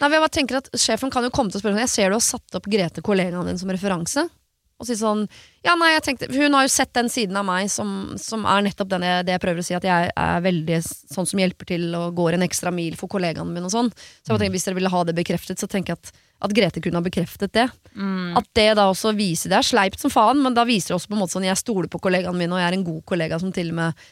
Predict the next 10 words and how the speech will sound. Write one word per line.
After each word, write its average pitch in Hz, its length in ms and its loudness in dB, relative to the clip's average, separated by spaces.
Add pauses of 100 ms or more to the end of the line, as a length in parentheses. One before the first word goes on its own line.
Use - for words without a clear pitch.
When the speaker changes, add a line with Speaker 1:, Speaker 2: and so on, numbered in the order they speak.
(200)
Speaker 1:
eh, - 180 -6
som 180 480 -4
setter - 360 -4
opp 165 100 -6
en 180 80 -2
konkurrent 180 640 -2
som 175 600 -2
min 180 200 0
heiagjeng», 160 540 0
eller, 165 200 -2